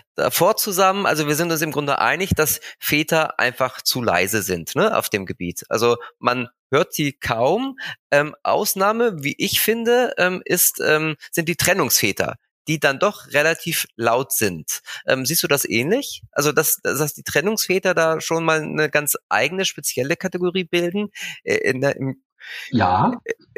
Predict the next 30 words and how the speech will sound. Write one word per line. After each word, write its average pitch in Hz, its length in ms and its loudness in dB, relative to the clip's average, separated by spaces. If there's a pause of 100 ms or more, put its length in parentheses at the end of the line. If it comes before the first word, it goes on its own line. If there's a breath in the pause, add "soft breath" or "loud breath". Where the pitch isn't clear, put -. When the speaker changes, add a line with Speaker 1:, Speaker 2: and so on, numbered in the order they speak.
Speaker 1:
im 139 140 -2
Väterkosmos? 175 880 0 (140)
Mhm. 131 100 -4
Speaker 2:
Ja, - 540 0 (180)
da 135 140 2
gibt's 139 180 0
zwei 151 160 6
Punkte - 360 4
dazu 143 200 2
zu 135 140 0
sagen. 160 280 2
Natürlich, 127 480 2
erstens, 135 380 2
die 139 60 4
haben 135 100 4
ein 127 60 2
starkes - 540 0
Eigeninteresse 131 1000 2 (680 loud breath)
und 117 340 0 (160)
zweitens, 147 920 0 (240)
die 113 100 2
haben 127 100 2
halt 139 160 2
keine 135 220 2
Mütter, 156 280 2
die 123 140 2
ihre - 260 0
Interessen 131 420 2
vertreten. 131 560 4 (280)
<laughs> 170 1500 2